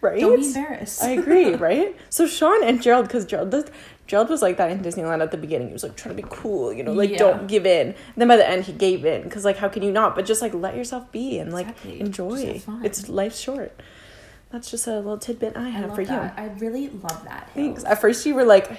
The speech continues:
Speaker 1: "Haley, what?" But then you, you got on board.
Speaker 2: Yeah.
Speaker 1: <laughs> I like
Speaker 2: I,
Speaker 1: it.
Speaker 2: no, I, I like it a lot.
Speaker 1: Okay, bless.
Speaker 2: Um,
Speaker 1: Also, how are we gonna keep score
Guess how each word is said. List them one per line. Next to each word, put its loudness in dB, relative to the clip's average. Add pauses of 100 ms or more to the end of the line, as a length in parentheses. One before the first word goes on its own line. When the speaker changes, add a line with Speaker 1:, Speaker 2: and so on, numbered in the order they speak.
Speaker 1:
"Haley, -2
what?" 4
But 2
then 8
you, 2
you 0
got 8
on 4
board. 0
Speaker 2:
Yeah. -4
Speaker 1:
<laughs> 8 (800)
I -4
like -4
Speaker 2:
I, -4
Speaker 1:
it. -8
Speaker 2:
no, -12
I, -8
I -8
like -10
it -16
a -10
lot. -12 (300)
Speaker 1:
Okay, -12
bless. -8 (100)
Speaker 2:
Um, -2
Speaker 1:
Also, 6
how 4
are 6
we 4
gonna 2
keep -6
score -2